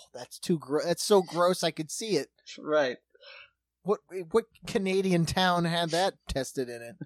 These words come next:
Speaker 2: Hawaii, maybe. I don't think,
Speaker 1: <laughs>
Speaker 2: uh, that's a stereotype.
Speaker 1: Yeah. I think they like their pizza normal.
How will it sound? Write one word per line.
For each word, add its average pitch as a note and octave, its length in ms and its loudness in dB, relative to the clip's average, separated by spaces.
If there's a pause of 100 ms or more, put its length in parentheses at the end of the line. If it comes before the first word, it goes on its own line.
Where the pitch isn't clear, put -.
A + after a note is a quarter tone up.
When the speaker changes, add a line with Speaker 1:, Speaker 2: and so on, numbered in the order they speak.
(680)
Speaker 2:
Hawaii, D3 420 4
maybe. C#3+ 400 -4 (580)
I B3+ 80 10
don't D4+ 140 6
think, A3 180 -4 (140)
Speaker 1:
<laughs> A#2 160 -6
Speaker 2:
uh, C#3+ 160 6
that's D#3 320 4
a A#2+ 60 -4
stereotype. G2+ 800 -6 (1400)
Speaker 1:
Yeah. C#3 200 -8 (560)
I G3 40 -4
think B3+ 160 -6
they G#3+ 100 6
like F#3+ 220 2
their F3+ 120 -2
pizza E3 600 -8 (360)
normal. D3+ 460 -10